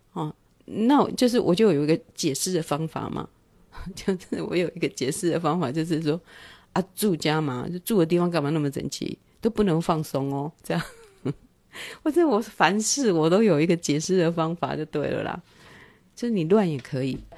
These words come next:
你乱也可以，你整洁也可以。其实我接受度是非常高的。然后，所以每次我弟妹就，我妹跟我说，啊，每次阿仔来的时候，我们就说，“紧，紧的，紧款款的，阿仔来，阿仔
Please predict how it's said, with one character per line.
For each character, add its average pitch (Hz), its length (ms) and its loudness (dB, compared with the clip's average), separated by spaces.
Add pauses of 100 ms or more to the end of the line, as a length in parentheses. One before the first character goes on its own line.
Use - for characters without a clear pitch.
(180)
你 165 180 6
乱 214 260 8
也 156 100 2
可 175 160 0
以， 165 60 2
你 160 140 0
整 156 240 0
洁 123 100 -2
也 123 100 0
可 - 180 -6
以。 160 60 -2
其 196 140 -2
实 208 80 0
我 180 180 2
接 - 220 0
受 185 200 0
度 175 140 -2
是 175 140 -2
非 156 220 -2
常 139 180 0 (100)
高 135 280 0
的。 - 180 -6 (480)
然 156 180 0
后， 190 300 2 (220)
所 - 160 2
以 214 200 2 (220)
每 170 100 2
次 202 200 2
我 160 260 4 (260)
弟 180 200 -2
妹 170 180 2
就， 165 160 0
我 - 60 -2
妹 165 180 2
跟 180 100 2
我 170 60 2
说， 180 140 -2
啊， 180 280 -2 (340)
每 170 100 4
次 - 160 -4
阿 180 100 -6
仔 - 160 0
来 165 160 2
的 156 100 -2
时 - 60 0
候， 175 60 0
我 151 60 0
们 160 60 0
就 214 140 -2
说 240 100 -2 (240)
，“紧， 285 240 4
紧 330 160 6
的， 240 100 6
紧 311 200 8
款 311 180 2
款 294 220 2
的， - 100 0
阿 226 60 0
仔 339 180 2
来， 185 200 4
阿 - 120 2
仔 254 160 6